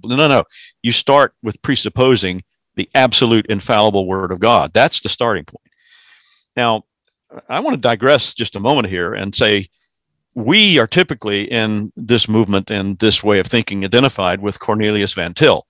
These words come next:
and that's fine. Uh, Doctor Van Til was certainly a very important person, but he was not the only presuppositional apologetics teacher. Another was Gordon Clark, who was not usually associated with theonomy, but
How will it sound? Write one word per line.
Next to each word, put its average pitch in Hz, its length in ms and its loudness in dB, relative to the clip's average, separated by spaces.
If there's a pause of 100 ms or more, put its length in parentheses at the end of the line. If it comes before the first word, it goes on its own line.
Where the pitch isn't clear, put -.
(400)
and 165 80 -2
that's 175 140 0
fine. 123 380 0 (400)
Uh, 101 180 -4
Doctor 113 320 0
Van 104 220 2
Til 110 200 0
was 104 120 0
certainly 113 300 0
a - 20 -4
very 107 240 -2
important - 440 -6
person, 110 280 2
but 113 80 4
he 190 60 6
was 202 100 4
not 214 160 2
the 208 100 4
only 214 200 4
presuppositional 123 1000 -2
apologetics 110 920 -2
teacher. 196 380 -4 (520)
Another 151 260 4
was 127 120 4
Gordon 127 300 2
Clark, 170 420 -2 (280)
who 135 100 -2
was 127 160 -2
not 240 420 -2
usually 190 400 -4
associated 127 720 -2
with 98 140 -10
theonomy, 92 540 -10
but 139 400 0